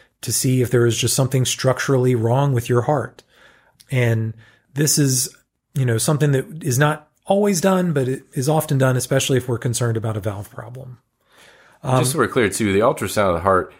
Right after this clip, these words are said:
Speaker 2: probably itself won't find any arrhythmia, but if there are severe structural issues,
Speaker 1: Mm-hmm.
Speaker 2: that can give us a clue that an arrhythmia has occurred.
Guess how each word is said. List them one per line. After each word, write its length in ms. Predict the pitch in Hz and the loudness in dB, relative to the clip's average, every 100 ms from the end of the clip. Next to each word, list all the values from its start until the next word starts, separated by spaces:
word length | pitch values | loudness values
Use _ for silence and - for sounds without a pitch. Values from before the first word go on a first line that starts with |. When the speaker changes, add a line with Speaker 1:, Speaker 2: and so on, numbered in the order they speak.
| _ _ _ - | _ _ _ -10
Speaker 2:
probably 400 | - 202 208 131 | 0 2 2 0
itself 440 | 107 - 117 107 | -2 0 0 0
won't 280 | 95 101 - | -2 -4 -4
find 360 | - 95 104 120 | -4 0 0 0
any 160 | 131 | 0
arrhythmia, 560 | 131 131 131 139 135 95 | 2 0 0 0 0 0
but 240 | 113 110 | 0 0
if 220 | - 90 - | -2 -6 0
there 260 | 95 90 | 0 0
are 240 | - 90 82 | 0 0 0
severe 960 | - - - 95 90 107 117 107 95 | -4 -10 -8 -8 -4 -2 2 2 2
structural 680 | - - 113 110 - 98 90 | -2 -4 0 0 0 -2 -2
issues, 540 | 117 113 101 90 139 147 | -2 -2 -2 2 2 2
Speaker 1:
Mm-hmm. 240 | 185 135 | 0 0
Speaker 2:
that 180 | 98 92 | -2 -2
can 180 | 101 90 | -2 -2
give 180 | 92 95 | 0 0
us 160 | 95 | -2
a 40 | 87 | -8
clue 300 | - 101 90 | -4 0 0
that 220 | 87 85 | 0 -2
an 160 | 90 85 | -2 -2
arrhythmia 480 | 80 80 82 82 78 | -2 -2 -2 -2 -4
has 180 | 82 73 | -4 -6
occurred. 480 | 71 - 87 76 | -6 -4 -2 -2